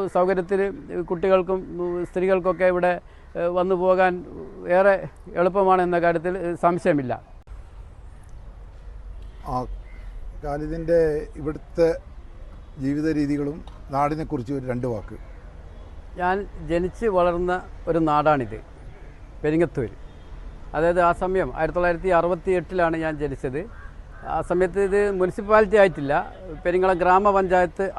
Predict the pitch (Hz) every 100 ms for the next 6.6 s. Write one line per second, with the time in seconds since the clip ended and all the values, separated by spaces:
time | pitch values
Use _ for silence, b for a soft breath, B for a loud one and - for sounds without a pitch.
0 | 160 151 117 107 90 - - - - -
1 | - - - - - - - - - -
2 | - - - - - - 156 151 156 165
3 | 180 214 208 208 220 - - 170 165 156
4 | 175 185 170 170 160 151 156 117 101 -
5 | - - - - - - - 151 180 202
6 | - - 156 156 175 170